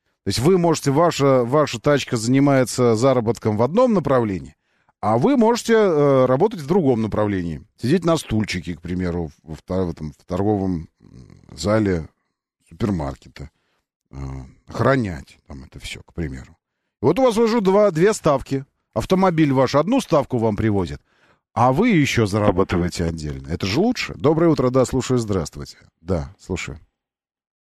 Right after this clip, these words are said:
А вот вы уже в эфире, говорите. Не, чё-то не вышло. Сорвался звоночек. Доброе утро.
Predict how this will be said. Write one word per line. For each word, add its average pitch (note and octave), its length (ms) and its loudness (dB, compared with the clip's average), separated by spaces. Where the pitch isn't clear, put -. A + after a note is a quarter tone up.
А - 80 -2
вот C#3+ 120 2
вы A3 80 4
уже A3 140 2
в A#3+ 100 2
эфире, D#2+ 380 -2
говорите. A#2 500 -4
Не, D#2+ 340 -6
чё-то D#3+ 180 -2
не F#3 80 4
вышло. A2 320 -2
Сорвался D3 560 0
звоночек. D#2+ 500 -12
Доброе F#3 340 2
утро. F#3+ 360 2